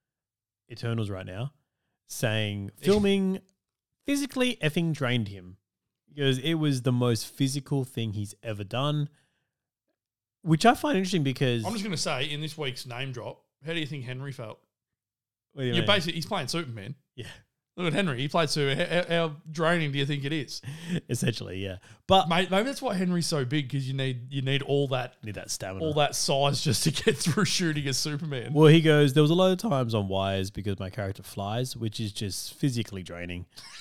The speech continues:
Speaker 1: Uh,
Speaker 2: It is. It is.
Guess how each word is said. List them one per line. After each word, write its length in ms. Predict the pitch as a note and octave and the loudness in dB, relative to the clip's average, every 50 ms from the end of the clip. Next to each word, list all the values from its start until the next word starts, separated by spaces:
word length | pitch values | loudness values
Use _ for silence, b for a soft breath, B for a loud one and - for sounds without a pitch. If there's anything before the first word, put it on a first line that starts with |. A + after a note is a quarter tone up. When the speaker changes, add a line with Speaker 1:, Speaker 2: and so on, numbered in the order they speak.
| B B B B B B B B B - | B B B B B B B B B 0
Speaker 1:
Uh, 260 | A2 A2 A2 G#2+ A2 | 2 4 6 6 6
Speaker 2:
It 80 | A2+ A#2 A#2+ - | 4 2 0 0
is. 440 | A3 - - - - - - - - | 0 0 -2 -4 -8 -8 -10 -4 0
It 180 | G4+ - - - | 4 4 4 4
is. 560 | - D4+ D4+ C#4 A3+ F#3+ F3+ - - - | 2 0 0 0 0 0 0 -2 -4 -8